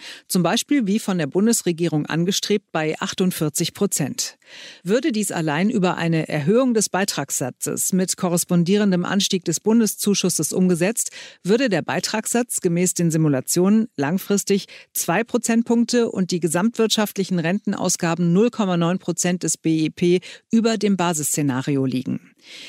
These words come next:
Wenn der Anstieg des Beitragssatzes in der gesetzlichen Rentenversicherung nicht zu stark ausfallen soll,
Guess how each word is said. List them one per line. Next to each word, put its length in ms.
Wenn 140
der 140
Anstieg 480
des 140
Beitragssatzes 920
in 120
der 100
gesetzlichen 520
Rentenversicherung 960
nicht 320
zu 160
stark 340
ausfallen 480
soll, 260